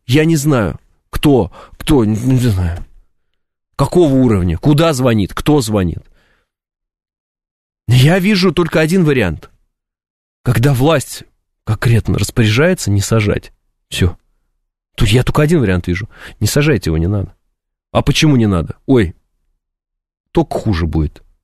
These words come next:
Лучше пускай, лучше пускай гуляет. Не надо, не трогайте его, не надо его в тюрьму. В тюрьме его ещё кто-нибудь побьёт, убьёт. Ещё какая-нибудь приключится беда. Пусть снимает дальше блоги свои.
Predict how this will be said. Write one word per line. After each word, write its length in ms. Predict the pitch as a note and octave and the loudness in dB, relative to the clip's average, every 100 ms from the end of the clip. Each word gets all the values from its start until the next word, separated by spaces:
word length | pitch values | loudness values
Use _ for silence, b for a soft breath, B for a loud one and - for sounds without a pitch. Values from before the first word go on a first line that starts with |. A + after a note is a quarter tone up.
| _ | _
Лучше 300 | C3 D3 - | 0 0 -2
пускай, 400 | - - F2+ - _ _ _ _ _ - | -8 -6 -6 -8 _ _ _ _ _ -2
лучше 260 | E3 - | -2 -2
пускай 300 | - - - | -6 -4 -2
гуляет. 380 | - E2 D2 - _ _ _ _ _ | 0 0 -2 -6 _ _ _ _ _
Не 120 | B2 | 2
надо, 260 | C3+ A#2+ F#2+ | 2 2 0
не 80 | A#2+ | 0
трогайте 480 | B2 A2 E2+ - - | 0 0 -2 -6 -2
его, 80 | |
не 80 | A2 | 0
надо 280 | C3+ B2 F#2 | 2 2 -2
его 40 | |
в 80 | D#2 | -6
тюрьму. 300 | - G2 F#2 - b b b | -6 -6 -8 -12 b b b
В 80 | - | -6
тюрьме 300 | - B2 D#3+ | 0 2 4
его 120 | E3 | 2
ещё 180 | D3 - | 0 -2
кто-нибудь 260 | - C#3+ - | -2 -2 0
побьёт, 580 | C#3 B2 G2+ G#2 - - B B B B B - | 0 0 2 0 -2 -10 B B B B B 0
убьёт. 640 | C#3+ B2+ A2+ A#2 - - - B B - | 2 4 4 2 0 -6 -20 B B -2
Ещё 300 | C3 - E3 | 0 0 0
какая-нибудь 480 | D3 - C#3 C3 - | 0 0 0 0 0
приключится 580 | B2+ C3+ B2+ B2+ - | 0 0 0 -2 -2
беда. 320 | A#2 G#2 F#2+ - - | 0 2 0 -2 -2
Пусть 400 | C#3 D#3+ - - | 2 2 0 -6
снимает 540 | C3 A#2+ A#2+ B2+ G2+ | 0 2 2 2 0
дальше 380 | G#2+ G#2+ - F#2 | 0 0 0 -2
блоги 380 | F2 G2+ F2+ D#2 | 2 2 2 -2
свои. 260 | - F#2 | -6 -10